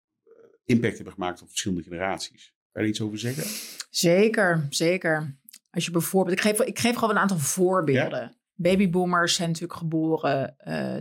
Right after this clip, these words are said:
Speaker 2: tijdens net na de oorlog. Nou, dat heeft natuurlijk een enorme impact op ze gehad.
Speaker 1: Ja.
Speaker 2: De boel lag op zijn gat en er moest opgebouwd worden. Eh, dat heeft hen ook tot een, eh,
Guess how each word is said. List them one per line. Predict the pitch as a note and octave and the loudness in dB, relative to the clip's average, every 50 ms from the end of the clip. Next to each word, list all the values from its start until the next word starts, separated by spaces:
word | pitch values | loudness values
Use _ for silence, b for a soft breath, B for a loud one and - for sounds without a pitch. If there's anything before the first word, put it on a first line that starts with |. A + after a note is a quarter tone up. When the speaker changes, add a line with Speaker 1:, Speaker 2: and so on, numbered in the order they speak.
| - - | -4 0
Speaker 2:
tijdens | - E3 E3 E3+ E3+ C#3+ | 0 0 2 2 0 0
net | E3 D#3+ D#3 D#3+ | 0 -2 -2 -2
na | E3 D#3 | -2 -4
de | - E3+ | -4 -4
oorlog. | - F3 F3 F3+ F#3+ G3+ A3+ A3+ - - - - _ _ _ _ _ | -2 -2 0 2 2 2 0 -2 -4 -10 -12 -14 _ _ _ _ _
Nou, | - D3 - | -6 -4 -4
dat | B2 - | -2 -2
heeft | D3 D3 C#3 - | -2 -2 -2 -4
natuurlijk | - C3 - - C3+ B2 | -6 -8 -8 -8 -6 -6
een | A#2 | -6
enorme | C#3 E3+ - - | -6 -6 -10 -12
impact | - - C3 - - - - | -16 -16 -16 -16 -16 -16 -14
op | - - | -10 -8
ze | - - | -6 -6
gehad. | - - A#2+ G#2+ - - - - - _ _ | -4 -4 -4 -4 -4 -4 -6 -8 -10 _ _
Speaker 1:
Ja. | - E3 E3 | -2 -2 0
Speaker 2:
De | D#3+ | 0
boel | E3 E3+ E3 | 0 0 0
lag | D#3+ D#3+ D#3 - | 0 0 -2 -2
op | - | -4
zijn | - F3 - | -4 -4 -2
gat | - F#3 E3+ F3 F3 - - - b b b b b b b b b _ | 0 0 0 0 0 -2 -4 -6 b b b b b b b b b _
en | - E3+ | -2 0
er | E3 D#3+ | 0 2
moest | D#3+ D#3+ - - | 0 0 -2 -4
opgebouwd | - F3+ - - F#3 E3 D#3+ D#3 D#3+ E3 D#3+ D#3+ | -4 -2 0 0 2 2 4 2 2 0 0 -2
worden. | E3 E3 E3 D#3+ D#3+ G3 A3 - - _ _ _ _ _ _ _ _ _ _ _ _ _ | -2 0 0 0 0 0 -2 -4 -10 _ _ _ _ _ _ _ _ _ _ _ _ _
Eh, | - - D3 C#3+ D3 | -2 0 2 2 2
dat | D3 D3 E3+ | 2 2 2
heeft | E3 E3+ E3+ - | 2 2 0 0
hen | D#3+ D#3+ E3+ F3 F3 - - | -2 0 0 0 0 0 0
ook | E3 E3 D#3+ D#3+ - | 0 0 0 0 -4
tot | - - E3+ D3+ D#3 D#3 - - - | -4 -2 -2 0 0 -2 -4 -4 -4
een, | - - D#3 D#3 D#3+ D#3 D#3 D#3 D3+ - - - - _ | -4 -2 -2 -2 -2 -2 -4 -6 -6 -6 -6 -6 -8 _
eh, | - D#3 - - - D#3 D3+ - - - - - | -12 -10 -8 -8 -8 -10 -12 -12 -12 -12 -12 -14